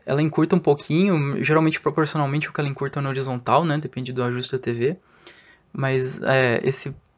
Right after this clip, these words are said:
horizontal, esse vertical muito curto denota um pro-, um outro problema também. É, dava pra perceber também que a televisão roncava muito, ela fazia um de fundo, não, não no áudio, na, na televisão, de dentro da televisão a gente percebia que tinha alguma coisa roncando.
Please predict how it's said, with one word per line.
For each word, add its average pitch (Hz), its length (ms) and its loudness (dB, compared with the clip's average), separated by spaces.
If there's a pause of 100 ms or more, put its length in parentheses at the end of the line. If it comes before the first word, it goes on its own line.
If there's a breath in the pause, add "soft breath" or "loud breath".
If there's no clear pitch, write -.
(540)
horizontal, 139 560 0
esse 135 200 0
vertical 139 320 2
muito 151 260 0
curto 156 300 -2
denota 151 360 2
um 156 80 0
pro-, 147 240 2
um 147 80 0
outro 143 220 -4
problema 156 380 0
também. 151 360 -4 (1120 soft breath)
É, 147 240 2
dava 175 240 8
pra 202 100 0
perceber - 360 4
também 175 180 4
que 185 80 0
a - 20 -8
televisão 175 360 4
roncava 175 420 4
muito, 147 320 0
ela 131 60 0
fazia 143 180 -4
um 151 680 2
de 135 140 -2
fundo, 139 580 2 (140)
não, 175 220 4
não 185 280 4
no 208 160 8
áudio, 131 320 6
na, 131 520 2
na 151 120 0
televisão, 170 380 -2
de 135 80 -8
dentro 180 240 0
da 190 80 -4
televisão 175 400 0
a 143 60 -2
gente 151 160 -4
percebia 151 320 -6
que - 60 -8
tinha 147 100 -4
alguma 147 240 -2
coisa 147 200 -2
roncando. 135 680 -4